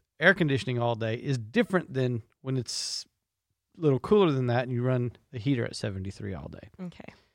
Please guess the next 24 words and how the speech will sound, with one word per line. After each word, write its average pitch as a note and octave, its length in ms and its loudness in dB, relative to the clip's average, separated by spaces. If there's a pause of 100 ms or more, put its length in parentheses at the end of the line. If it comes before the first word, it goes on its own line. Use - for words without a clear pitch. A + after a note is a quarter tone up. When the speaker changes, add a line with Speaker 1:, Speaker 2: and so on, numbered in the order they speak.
(420)
Speaker 1:
Right? C#3+ 300 0 (160)
Speaker 2:
But B3 160 0
they B3+ 140 0
also B3+ 400 0
say, F#3+ 460 -6 (480)
this - 180 -12
is F3+ 140 -6
an F#3+ 100 -2
interesting F#3+ 460 -6
point A#3+ 240 -6
that - 140 -8
we F3+ 120 -4
have F#3 260 -4
not A3+ 300 -4
talked - 260 -6
about, - 300 -10 (260)
that - 300 -2 (240)
in G3+ 140 0
the G3 80 2
desert, G#3+ 760 0 (140)
it's A#3 160 -8
a D4 40 -4
dry C4 280 -4
heat, G#3+ 400 -10